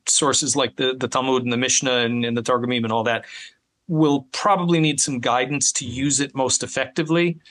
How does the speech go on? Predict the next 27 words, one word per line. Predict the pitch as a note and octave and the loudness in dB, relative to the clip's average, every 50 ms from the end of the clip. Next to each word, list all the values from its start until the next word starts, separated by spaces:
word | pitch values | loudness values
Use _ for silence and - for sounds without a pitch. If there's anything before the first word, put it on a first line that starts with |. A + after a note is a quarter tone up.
| - - _ _ _ _ _ _ - - | -20 -20 _ _ _ _ _ _ -2 0
But | D#3 D3+ D3 D3 D3 D3 C#3+ - _ _ _ _ _ _ _ _ _ _ _ _ - | 2 2 4 2 2 0 -2 -6 _ _ _ _ _ _ _ _ _ _ _ _ -2
it | E3+ D#3+ D#3+ E3 - - - - | -2 -2 -2 -6 -14 -10 -4 -2
still, | - - - - - G3 F#3 F3+ E3+ D#3 | 0 2 2 2 2 4 4 4 4 2
to | D#3+ - D#3+ | 0 0 -2
my | D3 C#3 C3+ | -2 -2 -2
knowledge, | C3+ C3+ C3+ C3+ C3+ C3 B2 - | 0 0 2 2 2 0 0 -2
is | - C3 A#2 A2 | -2 -2 -4 -4
the | - B2+ | -4 -6
best | A2+ G#2+ A2 - B2+ A#2+ - - - - | -10 -8 -2 -2 0 0 2 2 0 2
source. | - B2+ A#2 A2+ A2+ - - D#3 | 2 2 2 2 2 0 0 0
And | C3+ B2+ | -2 -2
I | B2+ | 0
would | C3 C3+ B2+ B2+ | 0 0 0 0
say | - - D3 C3+ B2+ B2+ B2 A#2+ A#2 A2 - | 0 0 0 0 2 2 0 0 -2 -4 -4
i-, | - C#3 C3 C3 | -4 -4 -2 -2
if | C#3+ B2+ - C#3+ | -4 -4 -2 -4
you're | B2+ B2+ - | -4 -2 0
interested | F3+ E3 - - D#3 - - D3+ C#3 | 0 0 2 2 0 0 0 -2 -2
in | C3 B2+ | -2 0
this | A#2 - | -2 -2
kind | - - C3+ A#2+ | -2 -2 -2 -4
of | G#2 - | -4 -2
thing, | C3 A#2+ A#2 A2+ - - - - _ _ _ _ _ - F3 D3+ B2 | -2 -2 -2 -4 -6 -8 -20 -20 _ _ _ _ _ -12 -10 -8 -2
go | B2 D#3+ E3+ F3+ F#3 | 2 2 4 4 4
and | G3 F#3 | 2 0
consult | F#3+ - D#3 C3+ - - - D3 C3 B2+ C3 C3 B2 | 0 -2 -2 -2 0 0 2 2 2 0 0 -4 -4
that, | C3 B2+ B2 A#2 A#2+ - | -2 0 0 0 -2 -6